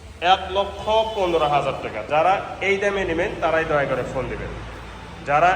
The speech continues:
এই দামে নেবেন তারাই দয়া করে ফোন দিবেন। একশো টাকাও লেস করা সম্ভব না,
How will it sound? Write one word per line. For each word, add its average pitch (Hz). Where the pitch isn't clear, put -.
এই 170
দামে 185
নেবেন 180
তারাই 160
দয়া 147
করে 143
ফোন 156
দিবেন। 185
একশো 175
টাকাও 180
লেস 160
করা 151
সম্ভব 131
না, 92